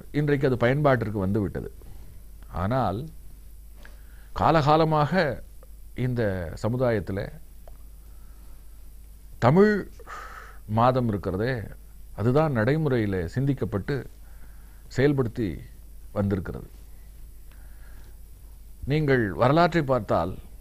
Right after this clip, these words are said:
சித்திரை, வைகாசி என்கின்ற கணக்கிலே தான்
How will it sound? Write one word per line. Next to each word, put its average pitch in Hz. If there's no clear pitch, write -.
சித்திரை, 196
வைகாசி 160
என்கின்ற 120
கணக்கிலே 131
தான் 127